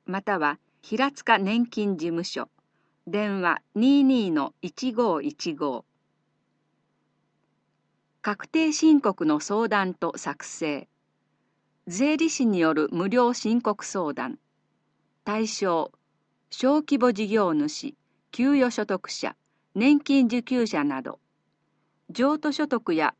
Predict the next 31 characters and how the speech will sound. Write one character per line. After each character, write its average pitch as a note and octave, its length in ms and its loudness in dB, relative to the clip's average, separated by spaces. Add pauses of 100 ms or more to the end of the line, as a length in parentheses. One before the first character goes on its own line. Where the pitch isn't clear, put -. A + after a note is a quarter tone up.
住 A#3+ 240 -2
宅 C4 260 -2
借 A#3+ 340 -2
入 A3+ 160 0
金 G#3 280 -4
等 D3+ 340 -4 (200)
特 F#3 220 -4
別 D4 280 -2
控 C4 240 2
除 D#3+ 140 0
の D3+ 120 4
初 G3+ 220 -4
年 C4+ 240 2
度 F3+ 100 -2
の D#3 140 2
申 A3 240 -4
告 A3 240 -2
に G3+ 120 -4
関 G3+ 220 -4
す G3 160 -6
る D#3 100 -4
相 F3 280 -4
談 E3 260 -4
は D3 240 -2
で D3+ 160 -8
き F3+ 140 -10
ま D#3+ 160 -4
せ D3+ 220 -10
ん。 B2 120 -10 (1300)
定 A3 280 2
員、 F3 300 0